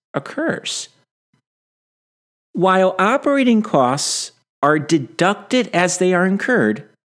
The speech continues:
CapEx are one-time costs that are capitalized on the balance sheet. The expense is spread across the lifespan of the asset.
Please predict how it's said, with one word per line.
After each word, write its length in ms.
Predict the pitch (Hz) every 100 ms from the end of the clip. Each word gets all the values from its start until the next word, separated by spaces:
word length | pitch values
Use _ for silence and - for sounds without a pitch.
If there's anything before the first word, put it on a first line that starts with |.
| _ _ _ _ _ _
CapEx 1080 | - - 262 370 381 95 85 - - - - _ _ _ _ _ _ _ -
are 140 | 160
one-time 640 | 151 175 220 220 202 220
costs 480 | 214 - 139 139 143
that 100 | 147
are 100 | 143
capitalized 960 | 139 - - 120 - 143 123 127 127 127
on 80 |
the 80 | 117
balance 460 | 117 117 113 104 -
sheet. 260 | - - - _ _ _
The 140 | 139 131
expense 960 | 127 - - - 196 139 127 - - _ _ _
is 160 | - 135
spread 360 | - - 135 123
across 640 | - - 135 131 147 -
the 120 | -
lifespan 1000 | 127 104 107 123 - - - 90 85 92 - _ _ _ _ _ _ -
of 160 | 110
the 160 | 135 143
asset. 560 | 156 160 - - -